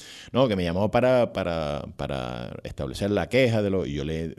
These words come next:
transmití que, que eso había sido los días previos a San Andrés, ¿no? Y bueno, eh, siempre uno abierto a ver qué se, cuando te,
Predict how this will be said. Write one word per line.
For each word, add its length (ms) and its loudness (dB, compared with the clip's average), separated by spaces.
transmití 640 0
que, 260 -2
que 120 -6
eso 200 -8
había 240 -2
sido 340 0
los 160 -2
días 220 -2
previos 400 -6
a 40 -12
San 40 -12
Andrés, 360 -10
¿no? 260 -10
Y 340 -6
bueno, 300 -6
eh, 440 -14
siempre 340 -6
uno 180 0
abierto 480 4
a 40 4
ver 280 4
qué 180 4
se, 180 0
cuando 540 -6
te, 140 -8